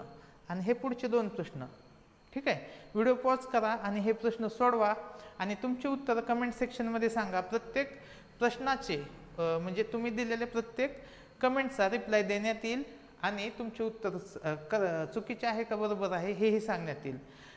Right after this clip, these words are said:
तर व्हिडिओ आवडल्यास नक्की लाईक करा, आपल्या मित्रांना शेअर करा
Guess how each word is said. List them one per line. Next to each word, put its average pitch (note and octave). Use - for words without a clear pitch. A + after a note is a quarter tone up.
तर A3+
व्हिडिओ A#3
आवडल्यास A3+
नक्की G#3+
लाईक G#3+
करा, G#3
आपल्या G3+
मित्रांना F#3
शेअर G#3
करा G3